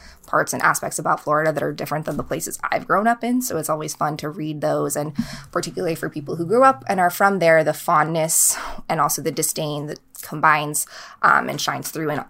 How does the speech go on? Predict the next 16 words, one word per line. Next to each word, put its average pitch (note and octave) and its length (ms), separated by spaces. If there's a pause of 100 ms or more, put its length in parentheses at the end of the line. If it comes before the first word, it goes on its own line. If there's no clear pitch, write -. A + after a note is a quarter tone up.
(100)
every D3 320
author's D3+ 400
individual D#3+ 380
experiences E3 540
and D3 80
their D#3 180
own D#3 140
ex-, - 200 (140)
uh, D#3 340 (280)
their E3+ 140
own D#3+ 380 (340)
experiences D3 460
with D3 100
Florida D3+ 440
is C#3 120
really - 260